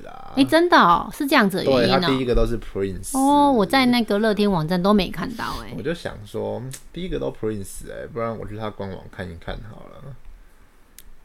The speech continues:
Speaker 1: 然后就发现，哦，好像不错呢。
Speaker 2: 有方案哟。
Speaker 1: 有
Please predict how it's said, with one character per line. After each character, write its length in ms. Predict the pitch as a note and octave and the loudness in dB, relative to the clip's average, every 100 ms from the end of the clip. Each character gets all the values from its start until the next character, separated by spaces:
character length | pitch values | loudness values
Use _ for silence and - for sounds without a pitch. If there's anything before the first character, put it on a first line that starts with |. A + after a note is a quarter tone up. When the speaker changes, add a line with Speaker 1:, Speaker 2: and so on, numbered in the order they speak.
| - C#3+ | -12 -6
Speaker 1:
然 100 | C#3+ | -2
后 80 | |
就 100 | F#3 | -2
发 200 | F3+ D#3 | 0 0
现， 120 | D#3+ D#3 | 0 0
哦， 880 | F3+ G#3+ A3+ A3+ A3 G#3+ F3+ D3+ C#3+ | 2 2 4 2 2 0 -2 -4 -6
好 80 | G2+ | -4
像 140 | E3 | -4
不 100 | D3+ | -6
错 420 | A#2+ - - F#3 | -8 -6 2 4
呢。 640 | D#3 C3 C#3 D3+ C#3 G#3 G#3 | 4 2 0 2 2 6 8
Speaker 2:
有 240 | G#3 F#3+ | 10 8
方 500 | - - D#4 D#4 D4+ - | 6 10 10 10 6 4
案 360 | D#4+ C#4+ A#3+ A3+ A3+ | 6 8 6 4 4
哟。 960 | A#3+ A3+ A3+ A3+ A#3 A#3 A#3+ A#3+ B3+ - | 6 6 6 6 4 4 2 2 0 0
Speaker 1:
有 280 | G2+ F#2+ | -2 -2